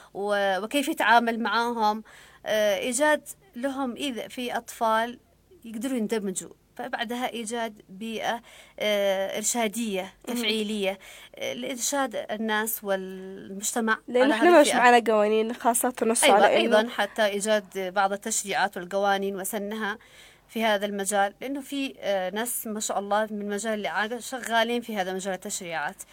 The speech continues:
Speaker 1: أيضا إيجاد الأبحاث الصغيرة وال-
Speaker 2: مهم.
Speaker 1: الاستبيانات والاستطلاعات عن هذا، عن هذه ال-، الفئة.
Speaker 2: الفئة.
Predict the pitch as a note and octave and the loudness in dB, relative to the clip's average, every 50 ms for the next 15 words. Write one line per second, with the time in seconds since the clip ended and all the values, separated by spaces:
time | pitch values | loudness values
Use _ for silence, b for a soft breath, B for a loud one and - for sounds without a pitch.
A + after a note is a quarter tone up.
0 | B B B B B B B B B - A#3 C4 B3+ B3+ B3 A#3+ - G#3 G#3+ A3 | B B B B B B B B B 0 0 2 4 4 4 4 2 0 0 2
1 | B3 A#3 A3 G#3+ - F#3+ G#3+ - - A3 G3 G3 G3 G#3 G3 - - F#3+ F#3+ G3 | 2 2 2 2 0 0 0 -2 -4 -4 -4 -4 -4 -6 -8 -8 -8 -6 -4 -4
2 | G3+ G3+ G3 F#3 F#3+ F#3+ F#3+ F#3+ F#3+ F#3 F3+ F3 E3+ F3 F3 F3 E3+ E3+ F3+ - | -4 -2 0 2 2 2 2 2 0 0 -2 -6 -8 -8 -10 -12 -14 -16 -18 -18
3 | _ _ _ _ _ _ _ _ _ _ _ - B3 A#3 C4 B3 G#3+ G#3 G3+ - | _ _ _ _ _ _ _ _ _ _ _ -14 -12 -8 -6 -6 -4 -4 -4 -4
4 | - A3 F#3+ A3 A3 G#3+ G#3 G#3+ G#3 G#3 G#3 G#3 G#3 G#3+ G#3+ - G3+ G#3 - - | -4 -4 -2 0 0 2 2 2 2 2 2 2 0 0 -2 -6 -8 -6 -6 -6
5 | A3 G#3+ - G#3+ G#3 G#3 G3 F3+ G#3 G#3+ G#3+ A3 - B B B B B - G#3+ | -6 -6 0 2 4 4 6 6 6 4 4 2 0 B B B B B -4 -4
6 | G#3+ G#3 A3+ A#3 G3+ F#3+ G3+ G3 A3 G#3 F#3+ F#3+ F#3 G3+ G3 G3 B3 A3 G#3+ A#3+ | -2 0 2 2 2 2 2 2 2 4 4 4 2 0 -2 -2 -2 0 0 -2
7 | A3+ A3 - - G3+ G3+ - - A#3+ F#3 F#3+ G3+ G3+ G#3 A3+ | -2 -2 -2 -4 -4 -4 -4 -4 0 4 4 4 4 2 -2